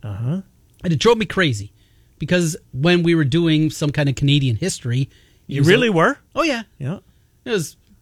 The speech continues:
Speaker 2: probably about
Speaker 1: It's weird.
Speaker 2: two
Speaker 1: We
Speaker 2: days.
Speaker 1: took American history.
Speaker 2: Yeah, it was about two days
Speaker 1: Oh,
Speaker 2: as
Speaker 1: and it
Speaker 2: we were
Speaker 1: was
Speaker 2: bouncing around.
Speaker 1: Yeah.
Speaker 2: And he continually called it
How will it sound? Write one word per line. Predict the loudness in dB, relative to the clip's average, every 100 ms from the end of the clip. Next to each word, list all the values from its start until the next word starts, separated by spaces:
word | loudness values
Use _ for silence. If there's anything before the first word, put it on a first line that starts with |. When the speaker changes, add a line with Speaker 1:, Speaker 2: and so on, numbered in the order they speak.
| _
Speaker 2:
probably | -2 0 0
about | 0 2
Speaker 1:
It's |
weird. | 4 4
Speaker 2:
two | 4
Speaker 1:
We | 4
Speaker 2:
days. | 4
Speaker 1:
took | 2
American | 0 0 0 0
history. | -2 -2 -6 -8 -12 _ -4
Speaker 2:
Yeah, | -2
it |
was | 0
about | 0 2
two | 2
days | 4 2 0 -2
Speaker 1:
Oh, | 0 2
Speaker 2:
as |
Speaker 1:
and | 4
it |
Speaker 2:
we | 4
were |
Speaker 1:
was | 4
Speaker 2:
bouncing | 4 2 0 -2
around. | -2 -4 -4
Speaker 1:
Yeah. | -4 -4 -6 -18 _ _ _ _ -10
Speaker 2:
And | -2 0
he | 2 0 0 -4 _
continually | -2 -2 -2 -4 -4 -6 -6
called | -2 0 0
it | -2